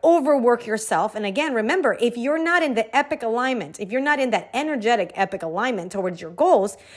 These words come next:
you're gonna, you could get to your goals. Plenty of people achieve success, but they're doing it in an energy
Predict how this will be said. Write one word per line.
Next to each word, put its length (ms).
you're 160
gonna, 400
you 120
could 200
get 240
to 100
your 200
goals. 380
Plenty 360
of 120
people 260
achieve 720
success, 680
but 140
they're 140
doing 400
it 100
in 100
an 220
energy 680